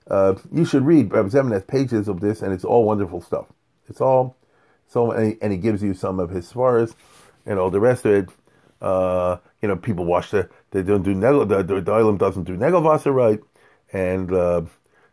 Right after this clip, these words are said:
how come women don't daven, and, uh, uh, I don't know, you know, one thing after another. Um, uh, <laughs>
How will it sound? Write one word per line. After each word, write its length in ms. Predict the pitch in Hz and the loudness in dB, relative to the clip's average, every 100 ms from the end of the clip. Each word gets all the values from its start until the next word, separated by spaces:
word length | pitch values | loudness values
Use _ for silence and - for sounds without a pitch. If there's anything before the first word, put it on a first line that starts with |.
| - - | -20 -4
how 140 | 101 | -2
come 180 | 98 98 | 0 0
women 240 | 95 92 | 0 0
don't 200 | 87 95 | 0 0
daven, 600 | 123 180 160 131 110 107 - _ _ _ _ | 2 4 4 2 0 -2 -10 _ _ _ _
and, 500 | 120 90 87 87 90 | -8 -6 -4 -6 -4
uh, 760 | 92 90 87 87 85 87 87 85 - _ _ _ _ _ | -2 0 0 -2 -2 -2 -2 -4 -10 _ _ _ _ _
uh, 220 | - 82 107 | -4 -2 0
I 60 | |
don't 220 | 113 90 | -2 -4
know, 140 | 73 85 | -8 -8
you 120 | 92 | -8
know, 60 | 85 | -4
one 240 | 117 143 | -2 -2
thing 180 | 135 117 | -2 -2
after 240 | 104 - | -4 -4
another. 340 | 95 92 87 - _ _ _ _ _ - | 0 2 0 -4 _ _ _ _ _ -4
Um, 500 | 95 92 90 90 82 _ - - | 0 0 -2 -6 -14 _ -20 -18
uh, 520 | - - 50 50 50 - _ _ - - - - _ - - | -14 -12 -12 -14 -16 -20 _ _ -20 -20 -20 -20 _ -12 -6
<laughs> 200 | 139 | -2